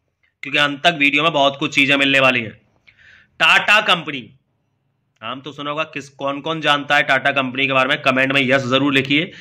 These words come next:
जो नहीं जानता टाटा कंपनी के बारे में वो नो लिखें। टाटा कंपनी जॉब भरती है, डायरेक्ट जॉब सिलेक्शन है, भरपूर दबा के ओवर टाइम है, एक सौ दस रुपए घंटे ओवर टाइम मिलेगा। और जिनको वीडियो हमारी फर्जी लगती हैं तो भाई उनको फर्जी लगेंगी,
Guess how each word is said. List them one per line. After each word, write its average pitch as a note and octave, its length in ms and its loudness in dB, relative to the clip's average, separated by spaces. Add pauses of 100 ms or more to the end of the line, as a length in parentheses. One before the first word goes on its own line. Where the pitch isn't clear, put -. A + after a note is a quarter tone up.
(300)
जो B2+ 180 2
नहीं B2 280 4
जानता D3+ 320 2
टाटा C#3+ 260 2
कंपनी C3+ 320 -2
के C3+ 60 -6
बारे C3+ 160 2
में D#3+ 180 -8 (260)
वो C#3 160 -4
नो B2+ 180 0
लिखें। G#2+ 300 -8 (840)
टाटा F3 360 4
कंपनी F#3 360 0
जॉब E3+ 220 4
भरती D#3+ 320 2
है, F3 120 0 (300)
डायरेक्ट C#3+ 460 0
जॉब C3+ 240 -4
सिलेक्शन D3+ 420 -2
है, D#3 80 -2 (400)
भरपूर C3 600 -8
दबा C3+ 200 2
के C3+ 140 -2
ओवर A#2+ 240 -2
टाइम G2+ 240 -8
है, G#2 80 -10
एक C3+ 100 -4
सौ D#3 140 0 (100)
दस C3+ 220 0
रुपए D3 180 2
घंटे C3 260 0
ओवर B2+ 220 2
टाइम B2 200 0
मिलेगा। G2+ 360 -8 (800)
और E3 120 4
जिनको F#3+ 360 2
वीडियो G3+ 260 4
हमारी G3 240 4
फर्जी F3 280 4
लगती F3+ 260 0
हैं A#2+ 280 -4
तो D3+ 80 -12
भाई D#3 160 2
उनको E3+ 200 -2
फर्जी D3 300 2
लगेंगी, C#3+ 380 2